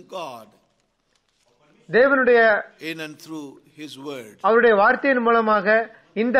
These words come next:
Speaker 2: மண்டலங்களை
Speaker 1: You know, and I
Speaker 2: தொட்டவர்களுக்காக
Speaker 1: would
Speaker 2: நான்
Speaker 1: like
Speaker 2: நன்றி
Speaker 1: to,
Speaker 2: செலுத்துகிறேன்.
Speaker 1: uh, uh, uh, you know, share tonight in the light of these words.
Speaker 2: இந்த வார்த்தையின் வெளிச்சத்திலே இன்று இரவு நான் பகிர்ந்து கொள்ள
Speaker 1: You
Speaker 2: விரும்புகிறேன்.
Speaker 1: know how these men, you know, these early believers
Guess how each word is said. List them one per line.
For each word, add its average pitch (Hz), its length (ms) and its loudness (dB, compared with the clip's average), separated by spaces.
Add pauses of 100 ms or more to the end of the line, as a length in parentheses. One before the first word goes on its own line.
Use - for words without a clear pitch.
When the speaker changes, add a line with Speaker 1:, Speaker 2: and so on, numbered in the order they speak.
Speaker 2:
மண்டலங்களை 247 580 2
Speaker 1:
You 233 120 4
know, 180 80 -6
and 165 60 -12
I 196 40 0
Speaker 2:
தொட்டவர்களுக்காக 208 720 2
Speaker 1:
would 190 100 0
Speaker 2:
நான் - 20 2
Speaker 1:
like 170 100 0
Speaker 2:
நன்றி 170 160 -2
Speaker 1:
to, 170 60 -4
Speaker 2:
செலுத்துகிறேன். 165 460 -2 (160)
Speaker 1:
uh, 147 100 -12
uh, 143 180 -8 (140)
uh, 135 220 -16 (220)
you 156 120 -12
know, 143 120 -14 (520)
share 226 400 -12
tonight 170 480 -12 (140)
in 156 160 -20
the 156 100 -12
light 165 280 -12
of 151 100 -18 (100)
these 156 380 -14
words. 147 320 -16 (300)
Speaker 2:
இந்த 269 300 -2
வார்த்தையின் 262 420 0
வெளிச்சத்திலே 226 580 0
இன்று 214 260 0
இரவு 226 240 2
நான் 202 200 0
பகிர்ந்து 196 300 -2
கொள்ள 175 160 -2
Speaker 1:
You 156 80 -2
Speaker 2:
விரும்புகிறேன். 151 400 -4
Speaker 1:
know 226 140 -2 (100)
how 247 220 0 (240)
these 240 400 -14
men, 233 280 -14 (300)
you 196 140 -16
know, 214 140 -10
these 185 240 -12 (120)
early 233 400 -8 (580)
believers 208 680 -10